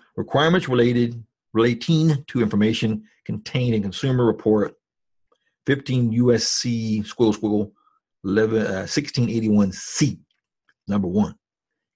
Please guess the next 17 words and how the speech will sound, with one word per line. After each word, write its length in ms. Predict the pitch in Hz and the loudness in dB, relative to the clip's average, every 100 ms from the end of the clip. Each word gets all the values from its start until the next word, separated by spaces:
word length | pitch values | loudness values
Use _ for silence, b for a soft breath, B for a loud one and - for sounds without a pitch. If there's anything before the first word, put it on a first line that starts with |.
| - | -2
Cases 280 | 147 170 | 0 0
under 140 | 185 156 | 0 0
Title 340 | 127 127 113 | 0 2 2
One, 720 | 92 90 120 107 87 107 147 - _ _ _ _ _ _ _ _ _ | 0 0 2 2 0 -6 -6 -10 _ _ _ _ _ _ _ _ _
United 260 | - 104 98 | -4 0 0
States 220 | - 92 | -2 -4
Code, 500 | - - 90 92 110 - _ _ _ _ _ _ _ | -4 -2 -2 -2 -6 -12 _ _ _ _ _ _ _
or 140 | 104 110 | 0 2
under 160 | 107 | 4
Bankruptcy 420 | 95 113 120 - - | 4 2 0 -4 -8
Act, 400 | 107 104 107 - _ _ - 120 | -4 -4 -6 -14 _ _ -20 -8
that 440 | - 92 104 - - _ _ | -6 -6 -8 -12 -20 _ _
from 260 | _ 104 98 | _ -2 0
the 80 | 92 | -2
date 560 | 95 117 139 - - - _ _ - | 0 2 2 -2 -14 -20 _ _ -6
of 120 | 120 - | -6 0
entry 640 | 151 147 - 101 101 104 | 0 0 -2 -2 -2 -8